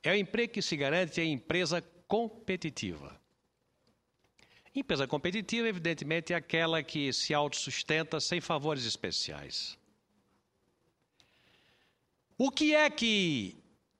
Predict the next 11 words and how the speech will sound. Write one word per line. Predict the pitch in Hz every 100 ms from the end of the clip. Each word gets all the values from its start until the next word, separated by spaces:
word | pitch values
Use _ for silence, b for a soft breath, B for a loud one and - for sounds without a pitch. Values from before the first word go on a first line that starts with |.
| -
significa, | - - 247 233 - 240 226
na | 214
minha | 214
opinião, | 196 190 160 185 190 - - -
pilar | 247 196 196 185 - - - _ _ _ _ _ _ _ _ _ _ _ _ _ _ _
no | 170
campo | 160 269 269
da | 202
eficiência | 170 - 151 - 160 170 160
das | 143
empresas, | 123 104 131 147 131 143 131 - -